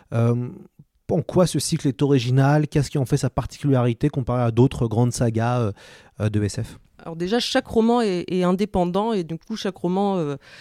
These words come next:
Speaker 2: offre une, c'est comme un hublot sur cette société de la, de,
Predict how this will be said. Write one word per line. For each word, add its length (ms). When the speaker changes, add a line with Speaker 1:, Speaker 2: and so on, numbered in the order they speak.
Speaker 2:
offre 240
une, 640
c'est 220
comme 160
un 140
hublot 480
sur 160
cette 180
société 340
de 60
la, 280
de, 420